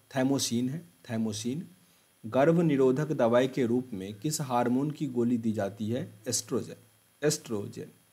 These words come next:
पीयूष ग्रंथि किस अंग में पाई जाती है? मस्तिष्क में, मस्तिष्क। कौन सी ग्रंथि अंतः एवं बाह्य स्रवी दोनों के प्रकार है? अग्नाशय, अग्नाशय। कौन सा वर्णक मानव की त्वचा को रंग प्रदान करता है?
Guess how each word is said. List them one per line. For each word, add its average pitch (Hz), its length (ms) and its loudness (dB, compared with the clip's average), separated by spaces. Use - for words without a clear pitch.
पीयूष 175 240 6
ग्रंथि 170 460 4
किस 165 240 -2
अंग 131 180 -2
में 143 180 0
पाई 139 220 4
जाती 135 320 2
है? 151 120 -8
मस्तिष्क 123 520 -8
में, 147 180 -14
मस्तिष्क। 104 520 -8
कौन 123 240 4
सी 185 140 -2
ग्रंथि 107 580 -4
अंतः 143 440 0
एवं 135 280 0
बाह्य 117 260 2
स्रवी 135 400 0
दोनों 127 300 0
के 147 100 -6
प्रकार 107 420 0
है? 143 120 -8
अग्नाशय, - 460 -14
अग्नाशय। 143 500 0
कौन 151 220 6
सा 190 140 6
वर्णक 113 540 2
मानव 139 380 4
की 175 160 -2
त्वचा 151 440 2
को - 320 -2
रंग 143 180 2
प्रदान 120 400 0
करता 113 320 -2
है? 113 240 -6